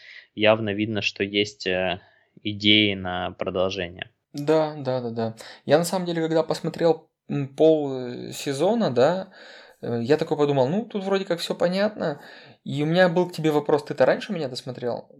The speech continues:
Speaker 2: Просто заканчивается всё-таки логически как бы этот, э, сезон или нет? То есть я думал, что они, ну, что-то покажут, но, скажем так, больше будет вопросов, чем ответов. Вот. Поэтому я, в принципе, был удовлетворён как бы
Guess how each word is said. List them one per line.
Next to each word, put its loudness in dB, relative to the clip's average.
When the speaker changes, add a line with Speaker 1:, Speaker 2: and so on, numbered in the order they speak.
Speaker 2:
Просто -10
заканчивается -4
всё-таки -8
логически -8
как -8
бы -4
этот, -6
э, -10
сезон -4
или -8
нет? -4
То -20
есть -12
я 4
думал, 0
что -6
они, -6
ну, -6
что-то -2
покажут, -2
но, -6
скажем -2
так, -2
больше 0
будет -4
вопросов, -2
чем -10
ответов. -4
Вот. -12
Поэтому -4
я, 2
в -8
принципе, -6
был -4
удовлетворён 0
как -14
бы -14